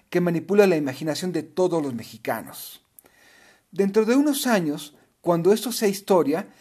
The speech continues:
se lamentará nuestra incapacidad para pensar como país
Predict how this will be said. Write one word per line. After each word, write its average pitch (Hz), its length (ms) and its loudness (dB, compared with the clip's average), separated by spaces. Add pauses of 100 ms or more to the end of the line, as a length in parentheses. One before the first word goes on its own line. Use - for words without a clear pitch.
(220)
se - 200 0
lamentará 202 480 4
nuestra 233 280 -2
incapacidad 165 580 0
para 180 220 0
pensar 143 320 -6
como 151 240 -4
país 175 480 -2